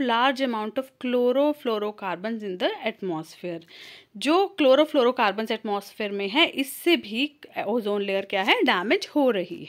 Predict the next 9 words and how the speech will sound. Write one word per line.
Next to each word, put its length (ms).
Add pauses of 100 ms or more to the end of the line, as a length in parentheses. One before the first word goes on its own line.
है, 120 (200)
राइट? 320 (1500)
नेक्स्ट 420
क्वेश्चन 380
क्या 220
है? 280
State 480
two 220
problems 420